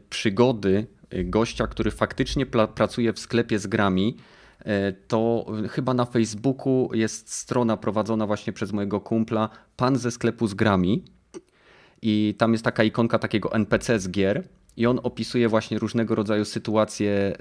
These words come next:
e, że tak powiem, z drugiej strony lady. E, w ogóle nie pomyślałem, żeby o tym wspomnieć, a, ale teraz mi o tym przypomnieliście, więc na Facebooku zna-, powinniście, jeżeli jeszcze prowadzi, bo nie odwiedzam zbyt często,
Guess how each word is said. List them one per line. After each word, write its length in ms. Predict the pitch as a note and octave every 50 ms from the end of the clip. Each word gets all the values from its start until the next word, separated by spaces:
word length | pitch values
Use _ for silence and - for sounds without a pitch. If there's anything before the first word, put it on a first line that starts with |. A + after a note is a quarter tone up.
| - F#2+ F#2
e, 40 | F#2
że 140 | F#2 - F#2+
tak 160 | G2+ G2 -
powiem, 340 | - G#2+ F#2+ G2+ G2 G2 F#2+
z 120 | F#2 G2 F#2+
drugiej 280 | G2+ G#2+ F#2+ G#2+ G#2+
strony 320 | - - - G#2 G2+ G#2 G#2
lady. 420 | A2 A2+ A2+ G2 F2+ F#2+ G#2 - - - - - - - - - _ _
E, 340 | - - F#2+ F#2+ F#2 - -
w 60 | G2+
ogóle 240 | G#2+ A2+ A#2+ B2 A#2
nie 100 | A#2 A2+
pomyślałem, 440 | A#2 A#2+ A#2 A#2+ A#2+ - A#2 A2 G#2
żeby 160 | G#2+ G#2+ G#2
o 60 | A2
tym 140 | - - B2
wspomnieć, 420 | B2 - - A3 G#3 G3 F#3+ F3+ G3
a, 60 | F#3+
ale 340 | G3+ G3+ F#3 F3+ D#3+ D3+ C3+
teraz 280 | - C#3 B2+ A#2+ -
mi 120 | B2 A#2 A2+
o 60 | A2+
tym 140 | - A#2 G#2+
przypomnieliście, 720 | - - A2 - G2+ G2+ G2 F#2 F#2 G2+ - - - G2
więc 260 | F2+ F#2+ F#2 F2+ - - - - - - - - _
na 140 | - G#2+ A2
Facebooku 460 | - A#2+ A#2 G#2+ G2+ A#2 A2+ - A#2 G2+
zna-, 180 | A2 G#2 G2+
powinniście, 560 | - - A2 G2+ A2 A2+ A#2 A#2 - A#2 A2
jeżeli 300 | G2+ G#2 G2 G#2 A2+ A#2
jeszcze 260 | G#2 A#2+ A#2 - - G2+
prowadzi, 440 | - B2 B2 C3 C#3 B2+ F#2+ F#2+
bo 140 | F2 F2+ F#2 - - _ _ _ _ _
nie 180 | - F#2 F#2+ G2
odwiedzam 400 | F2+ F2 F2 F#2 F2 F2 F2 E2+
zbyt 200 | E2+ F2 F2 -
często, 460 | - - F#2+ - - - - - -